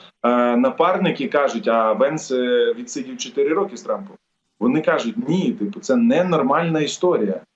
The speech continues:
Вони кажуть, що, м, треба завдати удари, щоб інші б бачили. С Н Н сьогодні ж вийшла теж з новиною, що кажуть, ну, дивіться, е, великий там аналітичний матеріал, цілий зріз, вони кажуть: дивіться,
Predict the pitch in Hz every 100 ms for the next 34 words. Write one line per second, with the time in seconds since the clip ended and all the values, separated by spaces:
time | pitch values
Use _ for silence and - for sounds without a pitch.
0 | _ _ _ _ - 117 170 185 160 156
1 | 160 160 - 147 147 - - - - 123
2 | 143 160 151 143 143 127 143 143 139 131
3 | 170 180 123 117 113 196 220 - 123 110
4 | 113 117 113 - 104 98 120 120 190 196
5 | 120 113 117 117 131 117 135 180 127 123
6 | 110 113 104 101 - 104 107 101 117 120
7 | 117 104 - - _ _ _ - 113 110
8 | 127 160 170 - 117 107 110 113 113 113
9 | 123 123 113 104 127 170 170 - 120 117
10 | 110 175 180 233 233 127 110 107 277 277
11 | - -